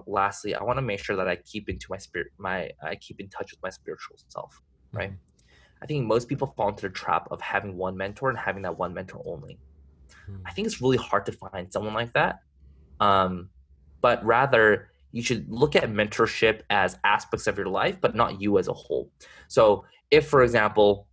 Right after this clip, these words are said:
Speaker 1: boxing is a area,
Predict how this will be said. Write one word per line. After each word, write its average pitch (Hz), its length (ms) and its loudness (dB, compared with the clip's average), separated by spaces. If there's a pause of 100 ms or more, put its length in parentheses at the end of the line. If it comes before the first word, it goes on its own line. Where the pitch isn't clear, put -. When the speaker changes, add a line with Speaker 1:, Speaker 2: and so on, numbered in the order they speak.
Speaker 1:
boxing 113 500 2
is 98 440 0
a 98 460 -2 (920)
area, 110 540 6